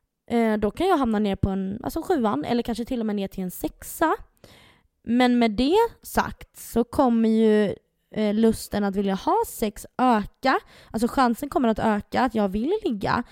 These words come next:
om personen är mer fysisk på andra sätt än att bara, liksom, slänga fram dasen eller klappa en på arslet, liksom. Eh, skulle jag säga.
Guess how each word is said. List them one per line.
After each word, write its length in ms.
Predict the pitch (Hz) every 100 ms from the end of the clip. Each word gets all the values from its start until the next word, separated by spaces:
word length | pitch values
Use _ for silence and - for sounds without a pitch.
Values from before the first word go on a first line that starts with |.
| - -
om 240 | _ 240
personen 460 | 240 254 226 214 208
är 280 | - 415 339
mer 120 | 214
fysisk 420 | - - 214 -
på 80 | 214
andra 280 | 208 202 196
sätt 440 | - - - - - _
än 160 | - 214
att 140 | 208
bara, 180 | 196 196
liksom, 520 | 190 185 190 185 180 - _
slänga 460 | - - 208 190 190
fram 200 | 202 196
dasen 400 | 196 190 - 214
eller 140 | 208
klappa 340 | - 208 190 185
en 80 | 185
på 80 |
arslet, 280 | 190 233 247
liksom. 280 | - - - _ - - - - _ _ -
Eh, 320 | 208 196 208
skulle 220 | - 240
jag 60 | 240
säga. 220 | 294